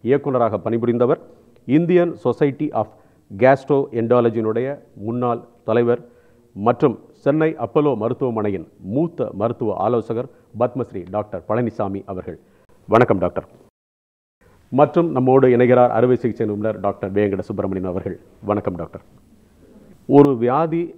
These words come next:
அது தொடர்பான பிரச்சனைகள் அப்படின்னு எடுத்துக்கும் பொழுது சில பகுதிகள் அதுல கவனிக்கப்படாமல் விட்டுரும். அது என்னன்னா, இதெல்லாம் இதுக்கு அதுக்கும் சம்பந்தம் இருக்கா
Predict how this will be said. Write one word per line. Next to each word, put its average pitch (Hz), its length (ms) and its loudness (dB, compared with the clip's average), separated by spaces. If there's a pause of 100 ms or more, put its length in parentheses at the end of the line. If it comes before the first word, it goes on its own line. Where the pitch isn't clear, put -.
அது 117 220 -6
தொடர்பான 135 600 -4
பிரச்சனைகள் 110 600 -6
அப்படின்னு 101 240 -8
எடுத்துக்கும் 98 280 -12
பொழுது 98 380 -10 (680)
சில 190 420 -2
பகுதிகள் 156 520 -2
அதுல 117 300 -4
கவனிக்கப்படாமல் 110 800 -8
விட்டுரும். 90 260 -12 (600)
அது 143 120 -6
என்னன்னா, 147 280 -6
இதெல்லாம் 117 380 -4
இதுக்கு 131 300 -4
அதுக்கும் 165 180 -4
சம்பந்தம் 131 340 -8
இருக்கா 107 260 -10